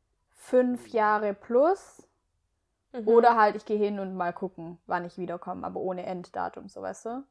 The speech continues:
Speaker 2: Ja.
Speaker 1: Aber ich find, wenn man sagt, so, „Ich bin, ich bin ausgewandert“, dann würd ich schon so erwarten, so, „Ah, okay,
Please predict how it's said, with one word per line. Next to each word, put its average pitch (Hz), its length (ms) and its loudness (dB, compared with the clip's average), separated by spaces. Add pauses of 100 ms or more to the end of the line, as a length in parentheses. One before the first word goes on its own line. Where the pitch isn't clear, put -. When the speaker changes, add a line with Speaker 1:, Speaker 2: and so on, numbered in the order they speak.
(140)
Speaker 2:
Ja. 220 380 -2 (640)
Speaker 1:
Aber 220 100 2
ich 226 80 -2
find, 254 180 -2
wenn 240 120 2
man 240 140 -4
sagt, 233 240 -4
so, 233 60 -4
„Ich 220 160 -6
bin, 233 280 -2
ich - 160 -18
bin 220 120 -8
ausgewandert“, 277 920 -2
dann 226 340 -2
würd 226 120 0
ich 233 100 -12
schon 240 240 -4
so 220 180 0
erwarten, 220 560 -2
so, 226 200 -12
„Ah, 208 280 -2
okay, 214 440 -6